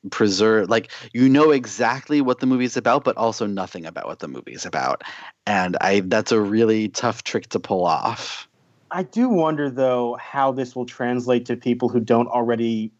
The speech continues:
Speaker 2: know what this movie is. Like, I feel like we're all very interested in knowing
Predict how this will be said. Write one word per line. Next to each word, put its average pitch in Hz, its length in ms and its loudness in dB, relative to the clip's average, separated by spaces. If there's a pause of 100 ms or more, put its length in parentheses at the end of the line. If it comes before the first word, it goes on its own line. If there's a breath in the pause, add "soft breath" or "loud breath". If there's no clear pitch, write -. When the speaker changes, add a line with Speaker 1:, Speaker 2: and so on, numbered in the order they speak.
Speaker 2:
know 117 300 0
what 123 240 2
this 123 220 -4
movie 120 360 0
is. 143 520 0
Like, 127 260 -2 (180 loud breath)
I 147 120 0
feel 285 160 -2
like 254 100 2
we're 160 200 0
all 160 180 4
very 139 420 -6
interested 135 420 -6
in 120 160 -2
knowing 131 540 -2